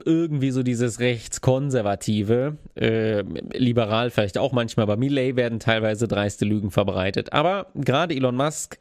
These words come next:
trifft es häufiger mal. Jetzt hat er gestern unter einen Beitrag von Julian Reichelt das hier geschrieben: „Legal action is being taken against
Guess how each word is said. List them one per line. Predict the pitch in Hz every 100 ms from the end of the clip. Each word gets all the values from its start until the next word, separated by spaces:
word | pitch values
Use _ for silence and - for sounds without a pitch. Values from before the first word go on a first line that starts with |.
| -
trifft | - 139 147 - 147
es | 135 - -
häufiger | 120 131 101 101
mal. | 92 50 - - - - - _ _ _ _ _ _ _ -
Jetzt | 170 185
hat | -
er | 175
gestern | 135 143 165 - 139 139 185 220
unter | - 165 147 135
einen | 135 120
Beitrag | 123 143 - 139 131 131 -
von | - - 117 113 120
Julian | 135 127 117
Reichelt | 117 165 190 143 120 -
das | 156 -
hier | 113
geschrieben: | 104 - 156 175 180 180 -
„Legal | 135 226 226 143
action | 156 - - 143
is | 110
being | 120 113 110
taken | 156 165 165 151
against | 127 117 120 120 -